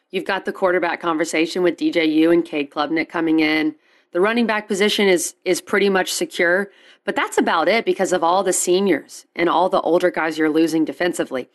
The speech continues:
So we will get into all that when we break down the seasons for each team. We'll be doing that after bowl season. And Mac, I know before we get out of here, we wanted to tease a little something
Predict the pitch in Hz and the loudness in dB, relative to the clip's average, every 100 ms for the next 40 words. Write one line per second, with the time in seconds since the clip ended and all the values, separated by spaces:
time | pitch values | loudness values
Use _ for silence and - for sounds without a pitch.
0 | _ - - 180 160 - 240 330 240 220 | _ -20 -6 -2 -2 2 4 4 2 2
1 | 208 202 185 175 175 156 151 165 165 160 | 2 0 2 2 2 0 0 0 0 0
2 | 170 170 - 170 160 156 156 156 _ _ | 0 -2 -2 -2 0 0 0 -2 _ _
3 | _ 170 165 - - 208 196 185 170 175 | _ -2 -2 -2 0 2 2 2 2 -2
4 | - 202 190 - - 214 190 156 156 196 | -4 -6 -6 -6 -2 2 6 6 4 2
5 | - 175 180 175 175 170 165 156 147 - | 0 2 2 4 4 4 2 -2 -6 -12
6 | _ _ _ _ _ _ _ _ - 190 | _ _ _ _ _ _ _ _ -6 -4
7 | - 170 165 165 165 170 156 151 - - | -2 0 2 0 2 0 2 -2 -4 -18
8 | - - 254 262 269 269 294 233 294 285 | -8 2 2 2 0 2 2 0 0 2
9 | 202 196 196 180 185 208 254 208 160 - | 2 0 0 0 0 2 2 0 -4 -6
10 | 226 208 175 147 143 139 - - 165 151 | -2 0 0 0 -2 -6 -6 -2 2 0
11 | - 160 147 - 139 139 170 | 0 -2 -4 -4 -4 -4 -6